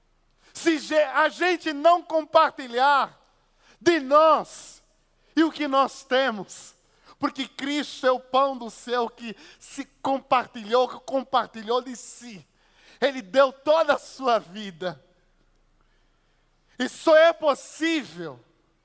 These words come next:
vivermos em comunidade quando nós,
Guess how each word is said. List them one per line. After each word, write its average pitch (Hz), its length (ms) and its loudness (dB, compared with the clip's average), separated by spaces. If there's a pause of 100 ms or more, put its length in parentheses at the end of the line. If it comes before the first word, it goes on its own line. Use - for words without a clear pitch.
(540)
vivermos 262 1000 -2
em 247 140 -6
comunidade 233 1300 -2 (2750)
quando 226 640 -2 (200)
nós, 208 840 -2